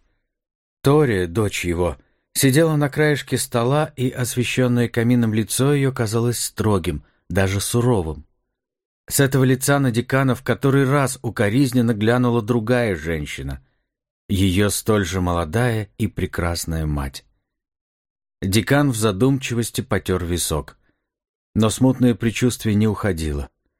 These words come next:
За спиной у Тории поблескивали в полумраке воспалённые глаза Эгерта Солля.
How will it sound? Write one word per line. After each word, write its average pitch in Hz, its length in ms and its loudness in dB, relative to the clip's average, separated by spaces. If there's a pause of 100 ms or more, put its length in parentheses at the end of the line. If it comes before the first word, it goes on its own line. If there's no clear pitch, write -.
(360)
За 110 200 2
спиной 123 500 2
у 113 120 -6
Тории 135 360 2
поблескивали 117 720 0
в - 80 -8
полумраке 104 640 0
воспалённые 104 840 -2
глаза 87 560 -2 (240)
Эгерта 90 460 -4
Солля. 78 520 -6